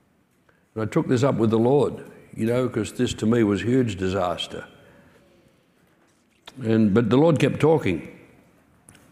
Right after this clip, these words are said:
And talking about my son, "Because he loves me," says the Lord, "I'll rescue him." Well, I didn't know he loved him, and maybe he did, and maybe he didn't. Didn't assume to matter.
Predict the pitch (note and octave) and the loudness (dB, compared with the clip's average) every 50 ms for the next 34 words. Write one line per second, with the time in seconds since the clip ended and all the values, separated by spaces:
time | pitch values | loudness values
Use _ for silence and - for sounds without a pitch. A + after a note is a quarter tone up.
0 | _ _ - A2 G2+ F#2+ F#2+ G2 - A2 G#2+ G2+ G#2 A2 G#2+ F#2+ G2+ G2+ G2 - | _ _ -4 -2 0 0 0 0 0 0 0 2 2 2 2 2 2 0 -2 -2
1 | - A#2+ A2+ G#2+ F#2+ F#2 F#2 F#2 - A#2+ A2 F#2+ A2 G2+ G#2+ A2+ A#2+ A2+ A2 F#2+ | 0 0 2 2 2 2 0 0 0 0 2 2 4 4 4 4 4 2 2 2
2 | G#2+ G2+ G2 - - G#2+ G2+ F#2 G#2 G#2 A2 A2 A2 G#2+ G#2 G2+ G#2 A#2 C#3+ C#3+ | 2 0 0 0 0 0 0 2 2 2 4 4 4 4 4 4 4 4 4 4
3 | C3+ - - - G2 F#2 F#2 E2 F2 F#2+ G2+ G#2+ G#2+ A2 A#2+ A2+ G#2+ G#2+ A2+ A#2 | 4 2 2 2 0 2 0 0 0 0 0 0 2 2 0 0 0 2 2 0
4 | G2+ F#2 F#2+ F2+ F2 E2+ F2 G2 G#2 A2+ G#2 G2 G2+ G#2 G#2+ G2+ G2+ F#2 F#2 F2 | 2 2 2 0 0 0 -2 -2 -2 0 0 0 0 0 0 0 0 0 0 0
5 | G#2+ A2+ A#2 A#2+ G#2 G2+ G2+ G2+ G2+ G#2 B2+ D3 B2 G2 G2 A#2 A2 A2 G#2+ G2 | 0 0 0 0 0 0 0 0 0 0 2 2 2 2 2 2 2 2 2 2
6 | G2 A2 A2 G2+ G2+ B2 B2 A#2+ | 2 2 2 2 2 2 0 0